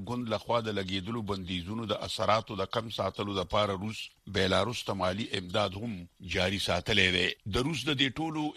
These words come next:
عنایتونو او امدادونو له سببه بیلاروس په اوکراین د پوټین په زورګیرۍ کې روس سره ټینګ ولاړ دی او د اوکراین په قطبي سیمه کې په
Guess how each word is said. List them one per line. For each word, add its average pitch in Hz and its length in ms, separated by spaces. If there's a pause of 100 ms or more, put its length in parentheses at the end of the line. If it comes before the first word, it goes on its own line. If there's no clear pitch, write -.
عنایتونو 123 580 (220)
او 107 80 (160)
امدادونو 107 560
له 107 160
سببه 117 420
بیلاروس 101 480 (300)
په 101 220
اوکراین 104 560 (220)
د 98 160
پوټین 107 400
په 127 140
زورګیرۍ 98 540
کې 104 140
روس 117 140 (100)
سره 92 180 (100)
ټینګ 107 140 (100)
ولاړ 98 260 (100)
دی 90 140 (300)
او 95 140
د 101 40 (160)
اوکراین 123 420
په 113 60 (100)
قطبي 98 400
سیمه 123 200
کې 123 280
په - 60